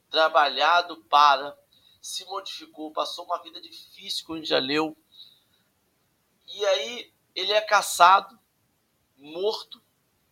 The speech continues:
O, o algoz dele se converte, é percebido pela espiritualidade que teria ali uma potência, teria ali uma possibilidade boa. Estevão se dispõe a vir ajudar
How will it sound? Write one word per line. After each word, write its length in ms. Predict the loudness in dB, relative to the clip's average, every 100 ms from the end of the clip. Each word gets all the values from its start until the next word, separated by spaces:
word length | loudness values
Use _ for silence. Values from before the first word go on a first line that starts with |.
| _ _ _ _ _ -20
O, 640 | -16 -14 -16 -18 -18 2
o 60 | 2
algoz 600 | 4 0 4 4 4 -4
dele 440 | -4 -4 -4 -6
se 240 | -8 -10
converte, 960 | -6 -6 -6 0 2 2 -2 -12 -14 -16 _ _ _ _ _ _ _ _ _ _
é 140 | -6 -6
percebido 720 | -4 -6 -4 -6 -8 -18 -12
pela 160 | -8 -8
espiritualidade 840 | -10 -14 -12 -6 0 2 0 -6
que 440 | -14 -14 -10 -10 -12 -20 _ _ -18 -18 -18 -20 -20 -8
teria 400 | -6 -6 -6 -4
ali 260 | -4 -6 -4
uma 240 | -2 0
potência, 640 | 0 0 0 -2 -2 -10
teria 420 | -8 -4 -2 0 -2
ali 200 | -4 -10
uma 160 | -10
possibilidade 640 | -8 -8 -10 0 2 2
boa. 440 | -4 -4 -2 -2 -4 _ _ _ _ _ _
Estevão 500 | -8 -6 -4 -6 -6
se 200 | -10 -10
dispõe 720 | -10 0 0 0 -6 -6 -4 -4
a 120 | -6
vir 340 | -8 -14 -8
ajudar 640 | -6 -6 -4 0 0 -2